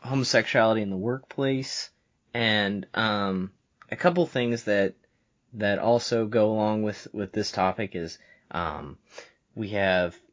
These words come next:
homophobic people or that homophobic language. People sometimes, you know, you hear that word said, "Hey,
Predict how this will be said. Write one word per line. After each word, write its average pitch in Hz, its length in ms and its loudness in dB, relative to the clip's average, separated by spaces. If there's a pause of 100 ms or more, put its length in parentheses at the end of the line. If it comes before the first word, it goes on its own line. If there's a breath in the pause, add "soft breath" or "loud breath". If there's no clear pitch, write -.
(160)
homophobic 117 600 0
people 113 580 0
or 104 140 2
that 101 200 4
homophobic 113 720 -2
language. 101 800 -2
People 127 260 0
sometimes, 110 460 2
you 107 80 -2
know, 101 120 2
you 98 140 0
hear 120 220 2
that 104 180 4
word 101 240 -2
said, 95 280 -4 (260 soft breath)
"Hey, 120 380 -2